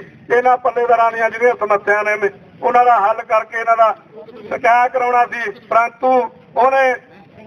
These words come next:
ਸਾਡੇ ਵਿਰੋਧ ਵਿੱਚ ਸ਼ਾਮਲ ਹੋਇਆ ਗਾ। ਉਹ ਸਾਡੇ, ਜਿਹੜਾ ਸਾਡੇ ਲੋਕਾਂ ਦਾ ਚੁਣਿਆ ਹੋਇਆ ਸਾਡੇ ਭਾਈਚਾਰੇ ਚੋਂ ਮੰਤਰੀ ਸੀ,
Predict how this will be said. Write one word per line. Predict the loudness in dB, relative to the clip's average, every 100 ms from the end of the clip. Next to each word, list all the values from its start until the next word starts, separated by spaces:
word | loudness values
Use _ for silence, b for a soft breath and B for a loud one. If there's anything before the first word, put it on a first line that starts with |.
| -20 -20 -20 -20 -20 -20 -20 -20 -20 -20 -20 -20 -20 -20 -20 -20 -20 -20 -20 -20 -20 -20 -20 -20 -20 -20 -4
ਸਾਡੇ | -2 2 2
ਵਿਰੋਧ | 2 2 2 2 0 -4 _ _ _ -20 -20 -20 -20 -20 -6
ਵਿੱਚ | -4 -4 0 2 2 -2 _ _ -6
ਸ਼ਾਮਲ | -2 0 0 0
ਹੋਇਆ | 2 2 2
ਗਾ। | 2 0 -2 -8 _ 0
ਉਹ | 4 4
ਸਾਡੇ, | 0 -2 -2 -2 -4 -6 -12
ਜਿਹੜਾ | -20 -2 2 2 2
ਸਾਡੇ | -2 -2 -4 -4 -8 -20 -20 -20 -6 -2
ਲੋਕਾਂ | -2 0 2
ਦਾ | 2 0 -6 _ -20 _ -20 -20 -2
ਚੁਣਿਆ | 0 4 4
ਹੋਇਆ | 4 0 0
ਸਾਡੇ | -4 -4 -4
ਭਾਈਚਾਰੇ | 0 0 -2 -6 -6
ਚੋਂ | -4
ਮੰਤਰੀ | -2 -2 -2 -6
ਸੀ, | -4